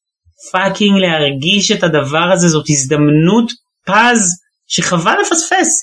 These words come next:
זה ממש טרמפ ללב בחינם, רק תעלה על האוטובוס, סע לכיוון הלב, ו-, ותגיע, וברור שזה מפחיד, זה מפחיד מאוד, אבל בפעם השנייה והשלישית והרביעית, ומכל פעם, זה פחות ופחות מפחיד,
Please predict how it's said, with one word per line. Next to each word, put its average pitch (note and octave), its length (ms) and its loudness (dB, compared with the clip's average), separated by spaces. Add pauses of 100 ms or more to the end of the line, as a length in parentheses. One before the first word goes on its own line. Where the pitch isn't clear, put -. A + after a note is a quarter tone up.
(220)
זה E3 120 0
ממש G3 300 2 (120)
טרמפ C#4 340 2
ללב G3 380 2 (500)
בחינם, E3 400 0 (480)
רק G4 260 2
תעלה A#3 320 2
על A3 60 2
האוטובוס, A3+ 720 0 (360)
סע D#4+ 340 2
לכיוון D#4 280 2
הלב, A3 300 2 (1500)
ו-, F#3+ 360 -2
ותגיע, D#3 420 2 (280)
וברור F#3+ 400 2
שזה D4+ 220 2
מפחיד, D#3+ 480 0
זה D#3 100 0
מפחיד G3+ 400 2
מאוד, B3 280 2
אבל D3+ 180 0 (140)
בפעם B3 240 0
השנייה G#3+ 440 0
והשלישית G3+ 460 0
והרביעית, E3 420 -2
ומכל D#3 420 0
פעם, A#3 220 2 (400)
זה F3 200 -2
פחות G#3 400 -2
ופחות F3+ 400 -2
מפחיד, D4 420 0